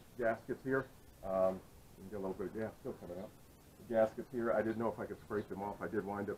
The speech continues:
scraping them off, and it came off okay. But, uh, I wound up cutting some gaskets out of some gasket material, putting them on there. One thing you've gotta make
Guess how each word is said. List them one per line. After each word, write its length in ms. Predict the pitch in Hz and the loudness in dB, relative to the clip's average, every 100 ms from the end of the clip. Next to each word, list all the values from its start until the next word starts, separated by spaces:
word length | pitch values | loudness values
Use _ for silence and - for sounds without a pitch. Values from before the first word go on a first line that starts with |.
| - | -6
scraping 320 | 104 104 107 | -4 -4 -4
them 120 | 95 98 | -4 -2
off, 300 | 101 92 92 - - - - - - | 0 0 -2 -12 -20 -20 -20 -14 -2
and 100 | 104 | -2
it 80 | 127 | 2
came 160 | 117 | 4
off 160 | 107 101 | 4 2
okay. 300 | 90 107 95 - - - - - - - - | -6 -4 -4 -6 -20 -20 -20 -18 -16 -14 -8
But, 180 | 107 - - - - - - - | -6 -6 -8 -14 -12 -12 -12 0
uh, 320 | 98 98 95 - - - | 4 6 4 2 -6 4
I 160 | 101 | 4
wound 240 | 110 117 107 | 6 4 4
up 160 | 104 - | 0 4
cutting 280 | 107 104 - | 6 4 2
some 160 | 95 98 | -2 2
gaskets 400 | 95 92 98 98 | 2 0 -2 -2
out 100 | 95 | -2
of 60 | |
some 160 | 87 92 | -2 -4
gasket 320 | 95 95 98 | -2 -4 -8
material, 400 | - - 98 95 87 | -10 -6 -2 -2 -2
putting 160 | 104 95 | -6 -2
them 100 | 95 | -2
on 220 | 95 95 | -2 -4
there. 160 | 92 - - - - | -8 -12 -18 -16 -6
One 80 | 101 | -4
thing 160 | 98 98 | -2 -6
you've 240 | 87 - | -6 -2
gotta 240 | 110 104 107 | 4 4 4
make 160 | 101 | -4